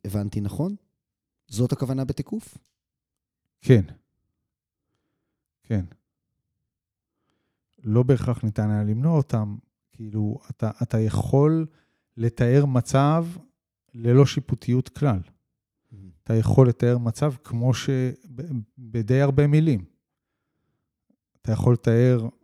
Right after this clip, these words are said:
Speaker 2: בקבוק מים ככלי שיש בו מים, אתה יכול לתאר בקבוק מים עם הרבה, הרבה מאוד תיאורים. הבקבוק הזה,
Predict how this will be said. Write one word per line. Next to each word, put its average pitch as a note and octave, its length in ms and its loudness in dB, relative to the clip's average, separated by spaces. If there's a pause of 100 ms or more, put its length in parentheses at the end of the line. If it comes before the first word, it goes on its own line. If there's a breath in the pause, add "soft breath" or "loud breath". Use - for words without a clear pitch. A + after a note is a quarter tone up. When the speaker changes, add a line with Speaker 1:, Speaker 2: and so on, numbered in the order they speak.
(560)
Speaker 2:
בקבוק A2+ 520 -2
מים A#2 520 -2 (720)
ככלי A#2+ 520 0
שיש G#2+ 320 0
בו G#2 140 0
מים, A#2 280 0
אתה A2 160 -4
יכול A2 180 0
לתאר A2 300 -2
בקבוק G#2+ 420 -4
מים A#2+ 300 -2
עם A2+ 160 -2
הרבה, G#2 400 2
הרבה A2+ 280 2
מאוד A2 220 2
תיאורים. B2+ 440 2
הבקבוק G#2 480 -2
הזה, A#2+ 280 -2